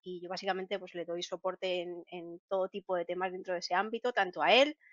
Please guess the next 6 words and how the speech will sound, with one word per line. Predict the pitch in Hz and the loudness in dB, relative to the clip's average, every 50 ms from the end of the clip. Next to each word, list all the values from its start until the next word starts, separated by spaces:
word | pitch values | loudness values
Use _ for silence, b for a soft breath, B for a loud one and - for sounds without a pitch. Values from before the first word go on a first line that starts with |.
| B B B B B | B B B B B
asesorándole, | B 190 - 196 175 - 175 170 190 214 240 233 220 214 214 220 220 220 220 220 196 - _ - | B 0 0 0 -4 0 6 8 8 8 8 6 2 2 2 2 2 2 2 0 -2 -4 _ -12
eh, | 190 185 180 175 175 175 _ | -10 -8 -6 -6 -8 -6 _
participando | - 175 180 180 170 180 - 175 180 185 185 | -2 -2 -2 -4 -8 -4 -2 -2 -2 -2 -2
en | 180 175 | -6 -6
reuniones | 170 170 175 190 196 196 190 185 185 185 185 185 - - | -6 -6 -4 -4 -4 -2 -4 -4 -4 -4 -4 -4 -4 -4
y | 185 180 180 180 180 180 180 | -4 -6 -4 -4 -4 -6 -6